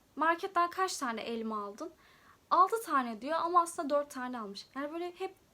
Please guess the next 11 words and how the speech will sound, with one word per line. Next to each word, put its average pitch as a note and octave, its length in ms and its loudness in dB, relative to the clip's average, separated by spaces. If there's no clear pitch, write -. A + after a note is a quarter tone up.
ya D#4+ 140 0
fazlasına D#4 840 0
abartıyor G#3+ 560 -4
ya D4 200 -2
azına C4 400 -2
abartıyor. G#3 440 -8
Tabii F4+ 180 -6
ki C#4+ 80 -12
de B3 80 -4
herkes G#3 480 -6
abartır A3 480 -10